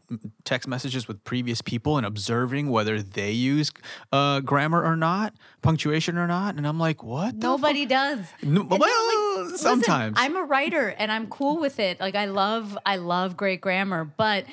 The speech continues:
Speaker 2: I'm also like, texting is like, you, you know, you just, unless you're asking a question like, "How are you?" question mark.
Speaker 1: Yeah.
Speaker 2: Otherwise you would go, um, "Making dinner."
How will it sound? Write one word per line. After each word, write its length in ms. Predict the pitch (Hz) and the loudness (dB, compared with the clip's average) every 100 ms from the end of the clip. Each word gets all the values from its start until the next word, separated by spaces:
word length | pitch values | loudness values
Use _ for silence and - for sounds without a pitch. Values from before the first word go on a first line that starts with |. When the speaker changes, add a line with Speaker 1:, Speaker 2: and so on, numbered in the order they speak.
| - | -10
Speaker 2:
I'm 120 | 220 247 | -4 -4
also 220 | 247 277 | -4 -4
like, 180 | 226 226 | -6 -6
texting 480 | 269 294 - 262 | -8 -8 -6 -6
is 140 | 240 208 | -4 -2
like, 360 | 208 202 - - | -2 -4 -10 -12
you, 260 | 214 220 | -10 -8
you 140 | 233 240 | -4 -4
know, 80 | 214 | -2
you 220 | 202 208 | -4 -4
just, 360 | 214 208 - - _ - | -4 -6 -10 -20 _ -6
unless 340 | 233 262 269 | -2 -2 -2
you're 140 | 311 269 | -2 -2
asking 300 | - - 220 | -4 -6 -10
a 60 | |
question 300 | - 202 214 | -6 -6 -6
like, 120 | 170 | -10
"How 220 | 175 240 311 | -6 -4 -4
are 120 | 370 | -4
you?" 220 | 254 196 | -6 -6
question 460 | - 185 - 190 170 | -4 -6 -6 -10 -8
mark. 220 | 165 - | -8 -8
Speaker 1:
Yeah. 260 | 139 131 240 | -4 0 2
Speaker 2:
Otherwise 400 | 269 262 247 233 | 2 0 -2 -2
you 100 | 233 | -6
would 120 | 208 | -2
go, 280 | 214 202 208 - _ _ | -2 0 -4 -10 _ _
um, 340 | 202 202 196 - - | -2 -2 -4 -8 -4
"Making 340 | 254 277 277 | -2 0 0
dinner." 420 | 320 285 247 240 | 0 2 -2 -6